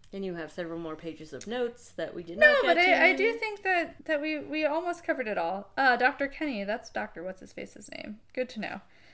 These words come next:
Speaker 2: Yeah, we almost covered it all. Um, <laughs> we'll, we'll do better next time, chronologically.
Speaker 1: <laughs> We'll only get better.
Speaker 2: Yeah.
Speaker 1: Yes.
Speaker 2: But, um, yeah, we'll get into season two, uh, not season two. We'll get into episode two next time,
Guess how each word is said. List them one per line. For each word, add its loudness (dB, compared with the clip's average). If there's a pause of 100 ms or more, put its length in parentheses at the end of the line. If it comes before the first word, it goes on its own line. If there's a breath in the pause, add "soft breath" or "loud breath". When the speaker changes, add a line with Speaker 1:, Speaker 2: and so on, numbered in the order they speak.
(160 soft breath)
Speaker 2:
Yeah, 4
we 0
almost -2
covered -2
it 0
all. -2 (180)
Um, -2
<laughs> -16
we'll, -2
we'll 0
do -4
better 2
next -2
time, 0 (260 loud breath)
chronologically. 4
Speaker 1:
<laughs> -20
We'll -10
only -2
get -4
better. -6 (380)
Speaker 2:
Yeah. 4 (320)
Speaker 1:
Yes. 4 (240)
Speaker 2:
But, -4
um, -2 (200)
yeah, -2
we'll -2
get 2
into -2
season -8
two, 2 (200)
uh, -12 (140)
not -10
season -10
two. -10 (300)
We'll -8
get 2
into -4 (100)
episode 2
two -4
next -8
time, -2